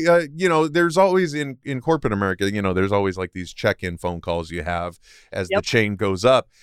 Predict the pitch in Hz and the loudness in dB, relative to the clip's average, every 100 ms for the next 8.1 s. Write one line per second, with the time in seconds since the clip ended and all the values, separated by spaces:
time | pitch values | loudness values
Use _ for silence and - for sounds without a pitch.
0 | - 117 120 123 117 110 104 - 117 113 | -8 0 0 0 -4 -6 -8 -14 -14 -14
1 | - 95 113 - 104 98 98 101 98 135 | -16 -20 -20 -16 -14 -14 -16 -4 2 4
2 | 156 123 123 107 143 131 160 123 - 120 | 4 0 -2 -2 -4 -4 -6 -10 -10 -6
3 | 113 107 107 98 147 262 262 254 151 233 | -4 -2 -4 0 0 2 0 -2 -6 -4
4 | 294 147 170 277 123 104 135 - 185 - | -2 2 2 2 -2 -6 -8 -12 -16 -16
5 | 117 120 185 208 - 175 262 - 127 95 | -2 0 0 -4 0 0 0 0 -2 -2
6 | 92 82 - 123 151 147 139 135 165 156 | -8 -12 -14 -4 -2 0 -2 2 0 -2
7 | 156 156 151 151 170 165 107 113 123 131 | -2 0 0 0 0 -2 -2 -4 -6 -10